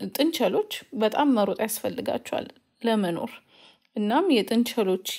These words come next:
የስርዓተ አጥንት፣ እ፣ መዋቅር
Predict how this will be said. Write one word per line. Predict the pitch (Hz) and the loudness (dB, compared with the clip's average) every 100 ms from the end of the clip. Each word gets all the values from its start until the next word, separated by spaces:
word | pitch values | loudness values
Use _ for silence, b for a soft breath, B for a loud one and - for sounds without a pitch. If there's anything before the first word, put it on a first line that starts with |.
| 196 | -2
የስርዓተ | 208 170 175 - 208 214 220 190 | 4 6 4 4 2 2 2 2
አጥንት፣ | - 196 - 220 208 - B B B B | 4 2 0 -2 -2 -12 B B B B
እ፣ | - 220 214 - - - - - - - - | -6 -4 -4 -4 -6 -10 -12 -12 -10 -10 -2
መዋቅር | 220 220 214 - - 262 | 4 6 6 2 2 2